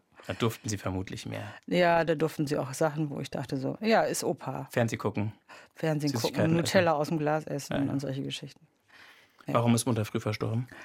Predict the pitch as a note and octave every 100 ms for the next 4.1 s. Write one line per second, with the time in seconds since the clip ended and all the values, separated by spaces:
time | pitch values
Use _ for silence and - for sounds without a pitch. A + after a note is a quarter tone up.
0 | - - - - F#3 F#3+ F#3+ F#3 E3 D#3
1 | D3 D#3 D3 D#3 D3 D#3 D3+ D3 D3 D3
2 | D3 D3+ D3+ - - - D#3+ - D3+ D3+
3 | D#3 D#3 D#3 C#3+ - D#3 D3+ D3 C#3+ C#3+